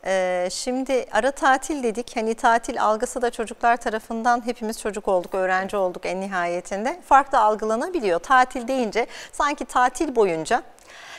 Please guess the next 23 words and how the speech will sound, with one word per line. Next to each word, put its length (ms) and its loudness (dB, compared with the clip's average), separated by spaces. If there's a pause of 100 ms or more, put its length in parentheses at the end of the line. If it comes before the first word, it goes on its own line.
hiç 240 2
o 180 4
ders, 380 8
e, 260 4
kitapları, 640 2
defterler 580 4
açılmayacak 640 0
da 120 2
ben 240 8
bir 100 -4
dinleneceğim, 720 4
bir 40 -4
kendime 480 0
geleceğim. 560 4 (280)
E, 200 0
doğru 340 8
mudur 280 0
bu 60 0 (140)
o, 440 6
o 300 4 (120)
şey, 280 0 (100)
olgu? 380 0
Hani 160 -2